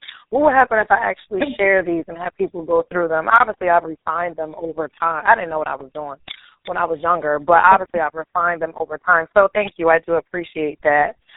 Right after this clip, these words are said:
Speaker 1: And I agree, it
Speaker 2: Mm-hmm.
Speaker 1: definitely is work, right? And a, a huge part of it is, honestly, it's
Speaker 2: Mm-hmm.
Speaker 1: us holding ourselves accountable. And I, and I ha-, I have a mentoring program for teen girls, and I tell them this all
Speaker 2: Mm-hmm.
Speaker 1: the time.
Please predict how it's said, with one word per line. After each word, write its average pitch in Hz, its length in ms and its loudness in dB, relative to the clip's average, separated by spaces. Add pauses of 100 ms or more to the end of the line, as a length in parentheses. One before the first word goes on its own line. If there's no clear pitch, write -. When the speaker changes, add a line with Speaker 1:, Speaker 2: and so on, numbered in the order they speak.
(180)
Speaker 1:
And 190 180 6
I 226 220 4
agree, 190 380 -2
it 202 140 -2
Speaker 2:
Mm-hmm. - 20 -12
Speaker 1:
definitely 190 600 -4
is 190 260 -6
work, 170 460 0 (300)
right? 226 280 0
And 185 160 -8
a, 190 260 -6 (240)
a 180 80 -4
huge 285 280 -6 (100)
part 214 200 6
of 180 140 0
it 175 80 2
is, 175 160 0 (500)
honestly, 247 720 2
it's 202 180 -2
Speaker 2:
Mm-hmm. 196 160 -8
Speaker 1:
us 202 180 4
holding 202 260 2
ourselves 175 460 0
accountable. 151 580 -6
And 165 140 -4
I, 165 120 -2 (160)
and 185 140 -8
I 185 80 -2
ha-, 196 260 4
I 180 40 -4
have 196 140 0
a 190 40 -8
mentoring 170 460 -6
program 160 340 -2
for 165 140 -4
teen 165 240 -8
girls, 156 320 -2 (480)
and 196 180 2
I 190 120 -2
tell 208 220 6
them 185 200 -4
this 175 180 0
all 175 240 2
Speaker 2:
Mm-hmm. 165 80 -2
Speaker 1:
the 156 80 -4
time. 151 380 -6